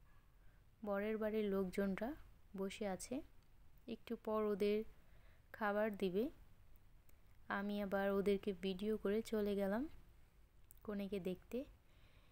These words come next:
এসে দেখলাম কনেকে নামাচ্ছে, কনের photoshoot চলছে, video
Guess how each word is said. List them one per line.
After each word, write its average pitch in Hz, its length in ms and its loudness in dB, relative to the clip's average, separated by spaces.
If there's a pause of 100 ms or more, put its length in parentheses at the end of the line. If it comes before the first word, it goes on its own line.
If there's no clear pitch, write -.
(320)
এসে 226 160 -2 (100)
দেখলাম 214 260 2 (140)
কনেকে 220 300 2 (100)
নামাচ্ছে, 196 420 0 (340)
কনের 202 320 -2
photoshoot 214 420 0 (120)
চলছে, 202 240 -2 (140)
video 196 260 2